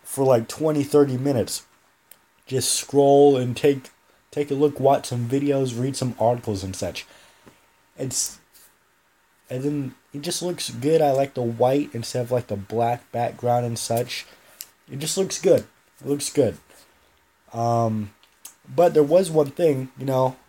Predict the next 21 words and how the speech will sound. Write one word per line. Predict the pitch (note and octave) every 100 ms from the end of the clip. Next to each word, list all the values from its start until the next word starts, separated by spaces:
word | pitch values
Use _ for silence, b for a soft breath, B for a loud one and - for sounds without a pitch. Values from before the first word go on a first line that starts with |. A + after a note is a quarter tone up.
| -
as | B2 A#2+
I | A#2+
said, | - C3 B2
I | A#2+ A2+
could | B2+
be | A#2
bored | A2 B2 B2+
and | A2
such. | A2+ G#2+
I | A2+
was | B2+
bored | A2+ C3 E3 C#3 B2 - -
last | A#2+ B2+ B2 D3
night. | D3+ C3+ - _ _ _ -
I |
was | B2+
just | B2+ -
typing | - D3 D3 C#3+
things | D3 C#3 B2+
in | B2+
the, | A#2 G#2